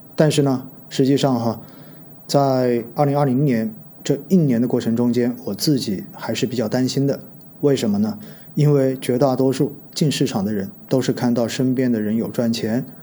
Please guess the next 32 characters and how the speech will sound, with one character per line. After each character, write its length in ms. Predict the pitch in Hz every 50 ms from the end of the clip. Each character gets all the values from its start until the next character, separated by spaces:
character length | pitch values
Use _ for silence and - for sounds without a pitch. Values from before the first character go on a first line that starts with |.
| - - -
所 280 | - - - 143 180 202
以 240 | 175 131 113 - - -
在 200 | - 147 143 135
并 380 | 127 - - 240 233 202 135 101
不 140 | 107 110 110
那 160 | 120 127 120
么 120 | 110 107
了 240 | 104 107 104 104 117
解 160 | 107 117 98
基 240 | 95 - - 120 117
金、 300 | 113 - 123 123 123 - - - -
并 180 | - 196 175 139
不 80 | 131
那 80 | 123 131
么 120 | 123 117
了 160 | 104 98 113 127
解 120 | - 95
市 220 | 95 - - 190
场 160 | - - 110 95
的 80 | 95
情 160 | - - 107
况 180 | 107 - 117 107
之 160 | 110 110 107
下， 220 | 107 - 117 104 - - - - - - -
开 200 | - - 123 127
始 280 | 117 - 120 104 101 101 - - - - - - - - -
跟 180 | - 185 196 190
风 360 | 196 202 202 202 202 - -
进 160 | - - 147 135
入 100 | 123 117
市 160 | - 131 110
场。 200 | - - 104